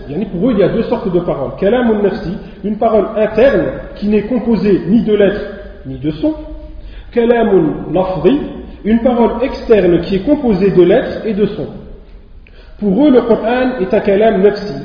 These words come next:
une parole interne qui fut par la suite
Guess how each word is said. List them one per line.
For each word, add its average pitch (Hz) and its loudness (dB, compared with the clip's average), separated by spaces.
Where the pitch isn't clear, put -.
une 208 0
parole 240 2
interne 226 0
qui 202 -4
fut - 4
par 214 2
la 208 4
suite 262 2